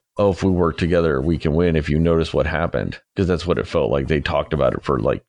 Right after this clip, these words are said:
you know, at least a day and a half before they finally said those lines. They said they could have just looked at each other, nodded,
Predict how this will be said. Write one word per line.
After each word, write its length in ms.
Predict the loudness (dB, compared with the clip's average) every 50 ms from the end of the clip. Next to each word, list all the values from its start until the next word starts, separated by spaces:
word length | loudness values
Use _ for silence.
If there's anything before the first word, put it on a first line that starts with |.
| _ _
you 100 | -2 0
know, 100 | 2 2
at 120 | 2 2 2
least 260 | 2 0 0 0 -2
a 40 | 0
day 180 | 0 0 2
and 80 | 0 0
a 40 | 0
half 460 | -2 -2 -2 -2 -4 -4 -6 -10 -12 _ -2 -2
before 240 | -2 0 0 0
they 100 | 0 0
finally 300 | 0 0 0 0 0 0
said 160 | -2 -2 -2 -2
those 140 | 0 0
lines. 280 | 0 0 0 0 -2 -4 -8 _ _ _ _ _ _ -4
They 100 | -2 0
said 180 | 0 0 0
they 80 | 0 0
could 120 | 0 -2
have 80 | -2 0
just 120 | 0 0
looked 200 | 0 0 0 2
at 80 | 0 0
each 140 | 0 2 0
other, 200 | 2 2 2 2
nodded, 480 | 2 2 2 2 2 0 0 -2 -4